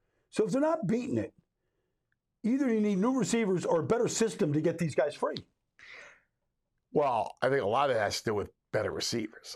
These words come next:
Speaker 2: I mean,
Speaker 1: Better receivers help.
Speaker 2: I mean, that's always been one of his flaws
Speaker 1: Yes.
Speaker 2: in Belichick, which is talent. Like, you know, listen, it's great. He'll get guys that can block down the field and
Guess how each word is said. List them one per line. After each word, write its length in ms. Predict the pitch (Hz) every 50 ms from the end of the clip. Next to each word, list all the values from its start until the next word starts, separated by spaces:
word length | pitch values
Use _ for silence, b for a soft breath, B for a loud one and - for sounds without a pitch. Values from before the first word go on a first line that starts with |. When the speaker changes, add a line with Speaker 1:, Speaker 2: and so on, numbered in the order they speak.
| -
Speaker 2:
I 60 | - 135
mean, 140 | 135 135
Speaker 1:
Better 140 | 135 127 123
receivers 440 | 120 123 - - 180 180 170 160 -
help. 260 | 202 - 196 - -
Speaker 2:
I 60 | 170
mean, 160 | 160 165 156 127
that's 300 | 151 196 247 240 - -
always 500 | - - 160 165 208 185 160 139 120 120
been 580 | 120 - - 143 147 170 165 147 131 123 120
one 280 | 120 123 127 139 151 151
of 100 | 135 123
his 280 | 117 131 139 135 135
flaws 760 | - - - 101 113 147 196 - 104 87 87 101 110 113 113
Speaker 1:
Yes. 240 | 120 123 107 107 110
Speaker 2:
in 60 | 98
Belichick, 540 | 95 113 156 202 180 139 - - 110 107 107 -
which 220 | - 110 101 - 131
is 260 | 131 131 110 - - _ _ _ _ _ _ _ _ _ _ _ -
talent. 500 | - 196 - - - 370 240 151 - - _ _ _ _ -
Like, 300 | - 165 170 165 - - _ _ _ _ _ _ _ _
you 220 | - - 370 403
know, 160 | 381 320 302 -
listen, 460 | 302 247 247 226 - 175 175 - - _ _ _ _ _ _
it's 80 | - -
great. 460 | - - 143 143 139 139 135 - - _ _ _ _ _ _ _ _ _ _ _ _ _ _ _ _ _ _ _ _ -
He'll 180 | - 104 113
get 240 | 101 98 120 113 117
guys 320 | - 131 120 123 127 113 104
that 140 | 113 104 -
can 180 | - 98 95
block 480 | 98 98 143 165 170 170 165 156 - -
down 220 | - 120 110 107
the 60 | 104 98
field 680 | - - - 226 226 214 202 185 175 170 165 156 131 127
and 160 | 117 104